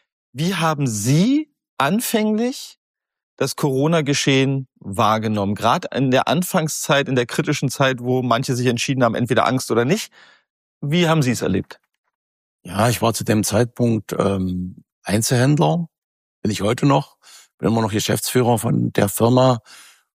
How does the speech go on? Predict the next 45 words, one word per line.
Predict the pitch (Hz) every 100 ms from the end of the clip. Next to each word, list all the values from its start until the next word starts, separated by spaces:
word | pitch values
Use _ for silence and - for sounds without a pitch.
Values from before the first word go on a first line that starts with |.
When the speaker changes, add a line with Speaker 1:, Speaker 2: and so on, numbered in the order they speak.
| _ _ -
Speaker 2:
Und | 113 95
wir | 98 95
waren | 95 104 113 110 104 101 - - -
seit | - 101 101
vielen | - - - - 113 127 113
Jahren, | 104 110 127 120
also | 104 98
seit | 92 98
neunzehnhundertneunzig | - 104 - 107 101 117 - - - -
habe | 82 92
ich | 85
das | - 101 - - - -
gemacht, | 90 90 110 -
kurz | - - -
nach | - -
der | -
Wende. | 101 104 120 123 - - - _ _ _ _ _
Und | - 110
deswegen | 110 - 113
kommt | 113 143
man | 110
mit | 110
extrem | 104 - 127 151
vielen | 135 127
Leuten | 110 127 -
in | 113
Kontakt. | 98 107 117 135 -
Und | 113
ich | 107 90 - -
kenne | - 107 127
auch | 104
in | 110
meinem | 104 107
Ort, | 110 113 -
wo | 104
ich | -
herkomme, | 101 107 104 107 110 - - 101 104 101
äh, | -
bin | 107
ich | 113 -
so | 110
der | 104 101
berühmte | 101 101 120 120
bunte | 110 117 107
Hund, | 107 127 135